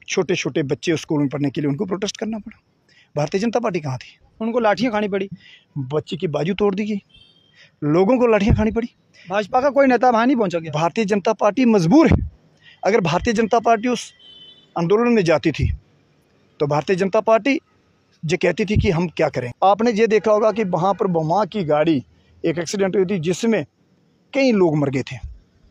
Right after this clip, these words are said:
Speaker 1: और ये भारतीय जनता पार्टी के लीडर कहते थे कि तुरंत इस सड़क को हम बदल कर नया मार्ग तैयार करेंगे। ये उनका statement, मैं नहीं कह रहा हूँ। ये भारतीय जनता पार्टी के लीडर क्या कर रहे थे पिछले दस वर्षों से,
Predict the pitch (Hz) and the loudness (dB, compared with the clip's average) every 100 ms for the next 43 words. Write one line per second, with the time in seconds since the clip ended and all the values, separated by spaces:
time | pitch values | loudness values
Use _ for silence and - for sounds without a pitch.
0 | _ _ _ _ _ _ _ _ _ _ | _ _ _ _ _ _ _ _ _ _
1 | - 233 233 165 214 262 226 202 220 196 | 4 4 4 2 2 4 4 2 0 2
2 | 214 202 180 190 202 175 165 202 185 165 | 0 2 0 0 0 0 0 0 0 0
3 | 190 190 202 185 - - 233 359 302 277 | 0 -2 -2 -4 -10 -4 0 2 0 -4
4 | - 220 214 214 196 160 175 202 294 359 | 0 -2 2 2 2 0 0 2 2 0
5 | _ _ _ - _ - 165 180 208 180 | _ _ _ -20 _ -8 -2 0 2 2
6 | 160 135 151 135 127 127 131 - _ - | 0 0 -2 0 -4 -6 -8 -20 _ 0
7 | 254 415 320 285 233 233 226 233 196 165 | 2 2 2 2 2 2 2 2 2 2
8 | 139 127 _ _ _ - 185 190 208 214 | 0 -4 _ _ _ -2 0 2 0 0
9 | 226 233 233 240 233 247 247 269 226 190 | 2 0 0 0 2 2 2 2 2 0
10 | 190 180 160 147 147 156 131 - - | 0 -2 0 -2 -4 -6 -8 -8 -8